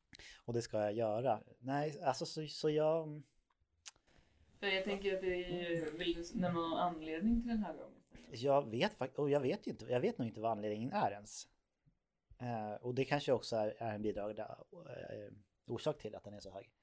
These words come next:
Speaker 2: Mm.
Speaker 1: Vi har pratat om det tidigare, att så här, när en känner att den har kontroll,
Speaker 2: Mm.
Speaker 1: så är oftast, eh, sjunker ångesten. Men, men, men, men jag gick hela hösten och längtade bort, och sen hade jag den här, eh, två veckors semester i Israel med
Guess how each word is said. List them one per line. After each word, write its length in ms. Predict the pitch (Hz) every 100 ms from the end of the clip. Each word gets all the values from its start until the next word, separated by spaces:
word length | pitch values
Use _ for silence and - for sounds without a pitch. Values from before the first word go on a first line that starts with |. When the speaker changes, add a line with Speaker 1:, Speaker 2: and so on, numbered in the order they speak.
| _
Speaker 2:
Mm. 120 | 196
Speaker 1:
Vi 60 | 185
har 80 | 123
pratat 200 | 123 110
om 60 |
det 100 | 110
tidigare, 400 | 107 117 113 127
att 120 | 95 -
så 100 | 95
här, 200 | 95 95 _ - -
när 360 | - 110 107 104
en 260 | 104 107 104
känner 320 | 110 104 107
att 100 | 104
den 140 | 101
har 80 | 101
kontroll, 600 | - 104 147 123 95 110 - _
Speaker 2:
Mm. 280 | 185 180 175 -
Speaker 1:
så 260 | - 110 110
är 140 | 113
oftast, 320 | 101 101 -
eh, 460 | 151 - 113 107 107 - - 196 180 _ _
sjunker 440 | - 135 127 107 113
ångesten. 400 | 127 98 - 104 _ _ _ 196 208
Men, 200 | 175 160
men, 300 | 160 165 151
men, 340 | 151 - 151 147
men 320 | 147 143 143
jag 540 | 143 147 147 139 139 143 - _ _ _ _ -
gick 220 | 147 -
hela 340 | 143 131 131 -
hösten 320 | 165 160 139
och 80 | 127
längtade 280 | 123 117 117
bort, 320 | 104 160 -
och 100 | 120
sen 140 | 127
hade 180 | 123 117
jag 120 | 113
den 80 | 107
här, 100 | 107
eh, 120 | 98 - -
två 100 | 120
veckors 320 | 104 - -
semester 500 | 104 104 - 110 104 -
i 100 | - 107
Israel 360 | 104 - 117 139
med 220 | 127